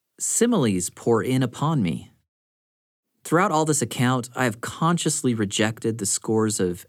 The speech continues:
as-ifs, which sprang to mind. The stranger the situation, the more does it seem imperative to use comparisons.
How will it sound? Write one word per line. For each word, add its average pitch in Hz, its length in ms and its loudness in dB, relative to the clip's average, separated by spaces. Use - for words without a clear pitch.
as-ifs, 95 840 -2
which 107 220 0
sprang 92 320 0
to 95 100 -8
mind. 85 320 -2
The 120 80 2
stranger 180 540 2
the 156 100 2
situation, 113 960 0
the 113 60 2
more 127 280 4
does 123 180 0
it 107 80 -6
seem 123 300 0
imperative 104 760 0
to 101 140 -4
use 90 140 0
comparisons. 85 760 -4